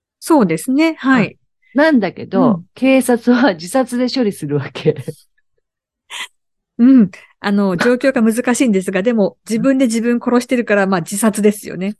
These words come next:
Speaker 2: そう。
Speaker 1: 確かに。うん。
Speaker 2: そう。
Speaker 1: うん。
Speaker 2: 自分でじ-、そう。それで、
Speaker 1: うん。
Speaker 2: で、じ-、そうね、自殺になってる。そういう夢を見たわけです。
Speaker 1: うん。
Speaker 2: まあ、ちょっと余談だったんだけど。
Speaker 1: はい。うんうん。
Speaker 2: それで、まあ、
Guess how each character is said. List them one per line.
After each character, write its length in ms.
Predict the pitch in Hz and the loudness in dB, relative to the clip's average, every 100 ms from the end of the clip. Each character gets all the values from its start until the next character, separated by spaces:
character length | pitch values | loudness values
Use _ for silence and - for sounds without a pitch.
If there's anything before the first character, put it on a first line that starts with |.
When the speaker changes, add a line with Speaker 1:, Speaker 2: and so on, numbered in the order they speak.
| - | 2
Speaker 2:
そ 60 | |
う。 20 | 254 | 4
Speaker 1:
確 180 | 214 185 | 4 4
か 100 | 180 | 0
に。 180 | 156 156 _ - | 0 -6 _ 4
う 80 | |
ん。 180 | 202 160 | 4 6
Speaker 2:
そ 180 | 208 202 | 4 4
う。 20 | |
Speaker 1:
う 60 | 180 | 2
ん。 20 | |
Speaker 2:
自 180 | 220 190 | 0 0
分 100 | 175 | 2
で 120 | 190 | 2
じ-、 180 | 175 160 - | 2 -4 -2
そ 100 | 170 | -2
う。 100 | - - - - - - | -2 -14 -20 -20 -20 -8
そ 80 | 269 | -2
れ 140 | 269 | 0
で、 360 | 240 277 269 - _ _ | 2 2 2 -2 _ _
Speaker 1:
う 80 | 254 | -2
ん。 140 | 190 - _ | -2 -6 _
Speaker 2:
で、 300 | 240 269 214 | -2 0 0
じ-、 140 | 175 208 - _ _ - | -2 -10 -14 _ _ -2
そ 80 | 277 | 0
う 220 | 247 190 - | 0 -2 -6
ね、 280 | 233 226 | -2 -2
自 120 | 156 196 | -2 -2
殺 320 | 233 202 202 | -2 -2 -4
に 80 | 208 | -2
な 80 | |
っ 100 | 208 | -2
て 140 | - 135 | -4 -10
る。 240 | 143 139 - _ | -10 -14 -20 _
そ 100 | 294 | 0
う 60 | 269 | 4
い 100 | 233 | 6
う 20 | |
夢 200 | 240 202 | 6 4
を 60 | 170 | 0
見 120 | 160 | -6
た 120 | 127 | -10
わ 100 | 135 | -12
け 100 | 147 | -14
で 100 | 147 | -16
す。 240 | 151 - - - | -16 -18 -20 -8
Speaker 1:
う 40 | |
ん。 20 | |
Speaker 2:
ま 60 | 190 | -2
あ、 60 | 196 | -2
ち 100 | 180 | 0
ょ 40 | |
っ 20 | |
と 260 | 208 190 - - | 0 -2 -6 -10
余 160 | 175 165 | -6 -2
談 160 | 160 156 | -2 -2
だ 100 | 151 | -4
っ 60 | |
た 140 | - - | -4 -8
ん 40 | |
だ 100 | 131 | -8
け 100 | - | -12
ど。 120 | - | -16
Speaker 1:
は 40 | - | -4
い。 60 | |
う 20 | 240 | 0
ん 240 | 240 220 | 0 0
う 20 | |
ん。 40 | 220 | -2
Speaker 2:
そ 80 | 208 | 0
れ 140 | 254 | -2
で、 260 | - 262 - _ _ _ _ _ _ _ _ - | 0 0 -2 _ _ _ _ _ _ _ _ -8
ま 200 | 185 156 | -2 -2
あ、 120 | 123 | -2